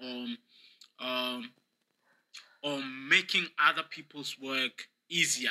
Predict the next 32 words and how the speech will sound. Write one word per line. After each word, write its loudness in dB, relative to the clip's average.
You -8
get 0
it? -4
So 2
the 0
idea 6
is 4
that 4
we 4
have 4
to 2
let 4
machines 4
take 4
care 2
of -14
all 2
the 4
other 4
things, -4
and -2
then -2
we 2
continue 2
with -6
living 4
our 2
lives. 4
Like, 2
the -2
reality 2
is, 0